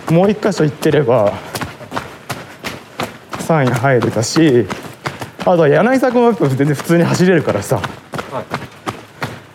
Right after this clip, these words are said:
Speaker 1: 柳沢君、ぼ-、僕がもっと走り込んでれば、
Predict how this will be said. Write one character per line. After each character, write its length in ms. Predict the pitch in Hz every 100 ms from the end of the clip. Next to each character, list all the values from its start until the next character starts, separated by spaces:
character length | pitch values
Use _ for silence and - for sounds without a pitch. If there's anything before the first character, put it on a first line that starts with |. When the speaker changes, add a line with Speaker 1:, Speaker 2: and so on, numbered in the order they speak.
| -
Speaker 1:
柳 240 | 151 180 202
沢 120 | 208
君、 520 | 208 202 208 208 208 170 190 -
ぼ-、 180 | 175 165 156
僕 260 | 175 165 185
が 80 | 220
も 120 | 220
っ 40 |
と 180 | 220 160
走 320 | 151 147 -
り 80 | 165
込 180 | - 175
ん 60 | 135
で 100 | 123
れ 80 |
ば、 300 | 120 139 156